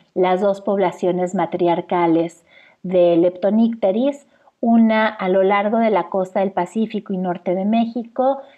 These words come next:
y otra en el centro y sur de México. Eh,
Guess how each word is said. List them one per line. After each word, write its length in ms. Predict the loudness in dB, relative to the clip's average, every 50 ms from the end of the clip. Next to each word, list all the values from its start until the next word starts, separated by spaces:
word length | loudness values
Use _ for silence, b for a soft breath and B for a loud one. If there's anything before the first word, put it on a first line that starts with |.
| B B -4
y 180 | -2 0 2
otra 460 | 2 2 0 0 0 0 0 0 0 -2
en 220 | -2 -2 0 0
el 140 | 0 -2 -2
centro 680 | -4 -4 -2 0 0 0 -2 -2 -2 0 0 -2 -2 -4
y 140 | -8 -10
sur 320 | -10 -8 -4 -4 -4 -2 -2
de 100 | -4 -4
México. 600 | -4 -6 -6 -8 -10 -12 -14 -12 -12 -14 -16 -16 _ _ _ B B B B B B B B B B B B _ -2
Eh, 440 | 0 2 2 2 2 0 -2 -4